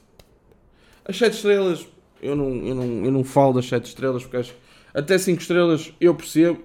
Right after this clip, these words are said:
e é mesmo a classificação que se deve dar. Mais de cinco estrelas, não sei, não, não, é estranho. Ai, para mim é estranho.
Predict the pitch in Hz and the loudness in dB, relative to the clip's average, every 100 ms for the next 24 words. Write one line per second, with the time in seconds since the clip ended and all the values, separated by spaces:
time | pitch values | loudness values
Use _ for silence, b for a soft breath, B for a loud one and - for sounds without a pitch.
0 | - 143 139 123 139 135 135 131 131 131 | -2 2 2 2 -2 0 0 -2 -4 -6
1 | 131 127 123 123 - 123 120 110 131 131 | -6 -8 -6 -8 -4 -2 -2 0 -2 -2
2 | B B B B B - - 170 208 196 | B B B B B -16 -6 0 2 2
3 | 190 165 151 180 151 - 160 175 165 147 | 0 -4 -4 -2 -2 -4 0 2 4 4
4 | 135 - - _ _ _ _ _ - 165 | 2 -6 -18 _ _ _ _ _ -6 -2
5 | 165 165 151 - 131 127 127 127 131 139 | 0 0 0 0 0 0 0 -2 -4 -4
6 | - - 214 202 - - _ _ - 151 | -6 -4 -2 -4 -8 -20 _ _ -12 -12
7 | - 147 - 92 165 214 220 202 208 240 | -8 -8 -8 -2 2 4 4 2 2 0
8 | 220 185 165 123 123 | 0 0 0 -4 -8